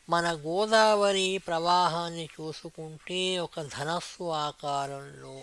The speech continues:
అర్ధచంద్రాకారంలో, చంద్రభాగాను, ధనవు యొక్క నారికి భైమి అని అర్థం. ధనస్సును ఎక్కి పెడితే ఆ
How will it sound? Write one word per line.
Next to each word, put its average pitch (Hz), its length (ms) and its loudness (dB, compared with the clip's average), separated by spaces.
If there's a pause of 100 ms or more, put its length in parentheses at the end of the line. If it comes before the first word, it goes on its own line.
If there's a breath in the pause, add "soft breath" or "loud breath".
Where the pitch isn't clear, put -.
అర్ధచంద్రాకారంలో, 139 1600 -2 (140)
చంద్రభాగాను, 139 1300 0 (720 loud breath)
ధనవు 185 480 -2
యొక్క 196 500 -6
నారికి 180 1300 -2
భైమి 165 640 -2
అని 190 160 -2
అర్థం. - 440 -8 (220)
ధనస్సును 175 600 -8
ఎక్కి 170 380 -4
పెడితే 202 720 -4 (640 loud breath)
ఆ 151 400 0